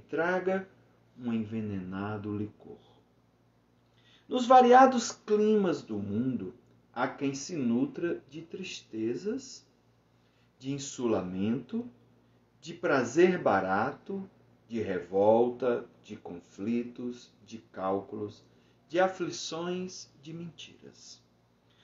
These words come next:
O discípulo de Jesus, porém, aquele homem que já se entediou das substâncias deterioradas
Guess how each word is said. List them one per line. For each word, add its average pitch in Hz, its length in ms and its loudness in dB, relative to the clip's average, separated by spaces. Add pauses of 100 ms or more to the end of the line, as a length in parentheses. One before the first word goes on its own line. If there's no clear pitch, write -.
(140)
O 214 120 -4
discípulo 262 640 0
de 233 140 -2
Jesus, 160 920 0
porém, 117 500 -2 (300)
aquele 247 340 -2
homem 214 340 6
que 185 140 -4
já 160 200 0
se - 380 -8
entediou 131 680 0
das 120 200 0
substâncias 107 800 -8
deterioradas 104 1040 -2